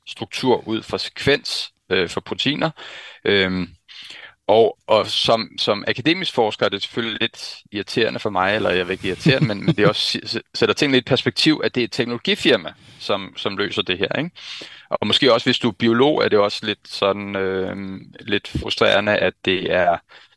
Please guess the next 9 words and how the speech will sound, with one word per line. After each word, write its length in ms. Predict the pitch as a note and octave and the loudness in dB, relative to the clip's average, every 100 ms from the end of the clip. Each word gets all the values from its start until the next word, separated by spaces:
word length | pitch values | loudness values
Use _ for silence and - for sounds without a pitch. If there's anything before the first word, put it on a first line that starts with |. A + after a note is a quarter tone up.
| _ _ | _ _
det 160 | G2 F#2 | -4 0
er 180 | E2+ E2+ | 2 0
dataloger, 580 | - F2+ A2+ B2 D3+ B2 | 0 -4 2 2 2 -2
der 120 | G#2 | -2
løser 300 | G2 F2+ - | -6 -6 -8
problemet. 460 | - G2 F#2+ F#2 F#2 | -8 -2 -2 -2 -6
Selvfølgelig 340 | - C3 C3+ | 0 2 4
har, 280 | G#2+ - - | 4 4 0
har 180 | G2 | -2